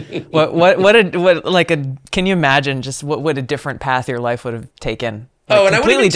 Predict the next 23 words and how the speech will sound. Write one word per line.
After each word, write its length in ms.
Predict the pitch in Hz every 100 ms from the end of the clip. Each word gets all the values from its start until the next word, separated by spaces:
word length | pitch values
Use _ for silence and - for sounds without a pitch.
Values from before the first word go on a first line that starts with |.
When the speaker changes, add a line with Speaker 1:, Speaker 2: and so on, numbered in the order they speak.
| 151
Speaker 1:
different. 220 | 392 440
Speaker 2:
terrible 180 | 359 139
at 120 | 104
Speaker 1:
Completely 220 | - 190
Speaker 2:
it. 40 |
I 20 | -
would 60 | -
have 80 | -
been 60 | 190
Speaker 1:
different. 540 | - - 381 254 -
Speaker 2:
terrible. 220 | 285 -
Speaker 1:
<laughs> 40 | -
Speaker 2:
I 100 | 240
tell 180 | - 359
my 180 | 339 226
own 220 | 262 311
kids 320 | - 226 -
the 120 | 165
most 320 | 175 202 233 302
important 420 | 240 247 226 190
factor 500 | 208 175 190 214 160
in 100 | 135
happiness 720 | 131 160 - 170 135 127 -